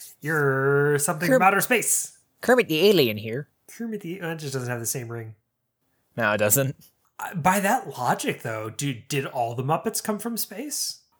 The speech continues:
Speaker 1: 'Cause it's
Speaker 2: That's a
Speaker 1: obvious
Speaker 2: good
Speaker 1: in the Muppet,
Speaker 2: question.
Speaker 1: it's obvious in the Muppet universe that they have access to interplanetary travel.
Speaker 2: Yeah.
Speaker 1: Because they have,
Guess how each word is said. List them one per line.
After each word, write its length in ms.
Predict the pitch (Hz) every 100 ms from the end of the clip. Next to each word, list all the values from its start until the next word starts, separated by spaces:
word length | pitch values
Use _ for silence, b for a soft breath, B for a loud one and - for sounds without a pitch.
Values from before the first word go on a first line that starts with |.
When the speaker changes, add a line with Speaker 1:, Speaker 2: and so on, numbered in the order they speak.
| _ -
Speaker 1:
'Cause 160 | 254
it's 100 | 247
Speaker 2:
That's 160 | 285 330
a 20 |
Speaker 1:
obvious 160 | 330 233
Speaker 2:
good 80 | 185
Speaker 1:
in 40 |
the 40 | 180
Muppet, 140 | 160
Speaker 2:
question. 300 | 175 143 101 - _ -
Speaker 1:
it's 180 | 175 247
obvious 360 | 285 349 320
in 80 | 233
the 60 | 190
Muppet 360 | 156 170 160
universe 580 | 139 151 139 117 110 -
that 420 | 139 135 131 127 - _ -
they 280 | 143 151
have 560 | 139 170 156 143 139 127
access 440 | 175 175 175 175 -
to 100 | 202
interplanetary 760 | 147 143 139 143 123 123 120 110
travel. 520 | - - 107 110 - _ _ - - _
Speaker 2:
Yeah. 400 | 170 180 120 101 - _ _ -
Speaker 1:
Because 260 | 139 185 147
they 120 | 170
have, 380 | 170 170 147